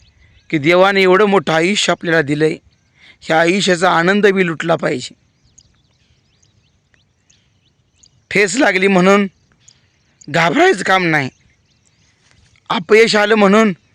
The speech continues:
रडायचं बी काम नाही. आहे या परिस्थितीला आपल्या कुटुंबासोबत आपण पुढंच गेलं पाहिजे. ते लेकरांना तरी आधार कोणाचा आहे?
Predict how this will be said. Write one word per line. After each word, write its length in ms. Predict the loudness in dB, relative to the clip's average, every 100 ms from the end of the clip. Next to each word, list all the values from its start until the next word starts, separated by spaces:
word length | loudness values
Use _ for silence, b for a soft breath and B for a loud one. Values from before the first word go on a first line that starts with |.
| _ _ _ _ _ _ _ -2
रडायचं 520 | -2 2 0 0 -2
बी 80 | 0
काम 240 | 0 0
नाही. 220 | 0 -2 -8 _ _ _ _ _ _ -4
आहे 260 | -2 0 2
या 140 | 0 0
परिस्थितीला 640 | -2 -2 -4 -2 -2 -2 -6 _ _ b b b b -6
आपल्या 400 | -6 -2 -2 -2
कुटुंबासोबत 840 | -4 0 2 2 2 2 2 0 -4 _ _ _ _ _ _ _ _ _ _ _ _ _ _ -6
आपण 300 | -2 -2 -2
पुढंच 280 | 0 0
गेलं 240 | 0 -2 -4
पाहिजे. 380 | -6 -12 -14 b b b _ _ _ _ _ _ -14
ते 100 | -6
लेकरांना 420 | -4 -2 -2 -2 -4
तरी 120 | -4
आधार 260 | -4 -4 -6
कोणाचा 400 | -10 -16 -18
आहे? 60 | -20